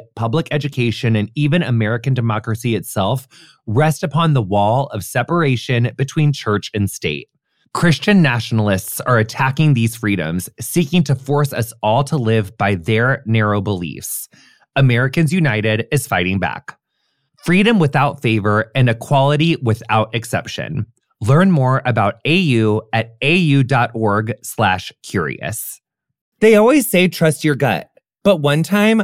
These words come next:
my gut told me to bleach my eyebrows, and that was fashionable, but not widely well received.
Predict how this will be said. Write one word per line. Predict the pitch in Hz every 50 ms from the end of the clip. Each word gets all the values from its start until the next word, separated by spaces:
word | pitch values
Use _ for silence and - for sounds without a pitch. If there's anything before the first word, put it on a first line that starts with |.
| -
my | - 160 170 160
gut | 135 131 151 165 190
told | - - 208 214
me | 233 254 262
to | 240 196
bleach | 156 139 139 151 139 -
my | 160 151 135 127 120
eyebrows, | 120 117 123 104 76 65 52 60 - - - - _ -
and | 175 185 180
that | 185 180 196 208 220
was | 214 240 247 247 254 202 - - - _ _ _ _ _ _ _ _ _ _
fashionable, | - 185 202 - - - - 180 175 156 170 165 156 160 160 160 - -
but | - 180 180 -
not | 170 175 185 214 214 -
widely | 151 156 151 151 156 131 160 160
well | 147 135 131 127 123
received. | 127 127 - - 147 156 127 92 - - - - -